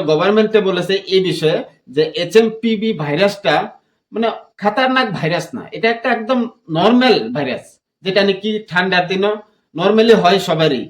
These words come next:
আহ, কোল্ড ফ্লু বলে নাম দিয়েছে। আর এরকম স্টেটমেন্ট গভর্নমেন্টে দুই হাজার বিশেও দিয়েছিল করোনার আগে। সেই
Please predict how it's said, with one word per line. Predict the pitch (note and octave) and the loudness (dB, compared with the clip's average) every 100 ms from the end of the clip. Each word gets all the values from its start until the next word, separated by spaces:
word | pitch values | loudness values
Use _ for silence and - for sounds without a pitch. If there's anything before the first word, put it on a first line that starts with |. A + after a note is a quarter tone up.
| _ _ _ - | _ _ _ -6
আহ, | C3+ C3 | -6 -2
কোল্ড | F#3 F#3 - | 0 0 2
ফ্লু | F#3+ F#3 | 0 2
বলে | G3 A#3 F#3+ | 4 4 2
নাম | E3+ D3+ | -2 0
দিয়েছে। | C#3 A#2+ - - _ _ _ _ A#2 | 0 -2 -16 -20 _ _ _ _ -6
আর | B2+ - G3+ | -4 2 6
এরকম | B3 - B3+ G#3+ E3 | 6 4 2 0 0
স্টেটমেন্ট | F#3+ - G#3+ G#3+ D#3+ | -2 0 0 0 2
গভর্নমেন্টে | D3+ F3 F#3+ F#3 F#3+ G3 G3 - _ _ | 2 2 0 -2 -2 -2 -4 -10 _ _
দুই | C3+ F3+ F3 | -6 0 2
হাজার | F#3 E3 C#3 | 2 0 0
বিশেও | D3+ G#3 G3+ | 2 4 6
দিয়েছিল | G3+ G3 - F#3 G3+ G3 | 6 4 2 -4 -2 -2
করোনার | F#3 F#3+ G#3 - - F3+ | -2 0 0 -2 -4 -4
আগে। | D3+ A#2+ - _ - | -2 -4 -8 _ 0
সেই | G3 | 0